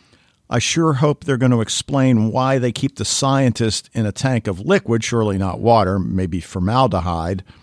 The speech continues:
They knew the scientist guy arrived without any clothing and even without the bullet that went into his head, yet it didn't occur to any of them that she, Iris,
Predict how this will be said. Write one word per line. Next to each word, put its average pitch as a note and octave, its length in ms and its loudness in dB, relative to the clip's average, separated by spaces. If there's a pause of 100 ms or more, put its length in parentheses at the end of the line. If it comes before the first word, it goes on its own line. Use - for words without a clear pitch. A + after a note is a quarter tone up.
(800)
They B2+ 120 2
knew F3 200 6
the F#3 80 2
scientist C#3+ 560 2
guy B2+ 200 0
arrived B2 520 2
without A#2 340 0
any G#2 160 0
clothing A2 760 0 (100)
and A2+ 300 0
even B2 340 2
without G#2+ 400 -2
the G#2 80 -4
bullet B2 560 0
that G#2+ 180 -4
went G#2+ 200 0
into G2+ 220 -2
his G2 160 -6
head, D3+ 280 0
yet A#2 140 2
it A2+ 100 -2
didn't B2+ 240 2
occur C#3 340 -2
to A#2 160 -4
any B2 220 2
of A2+ 140 0
them A#2+ 300 4 (560)
that A#2 300 0
she, B2+ 640 2 (140)
Iris, G2+ 520 -2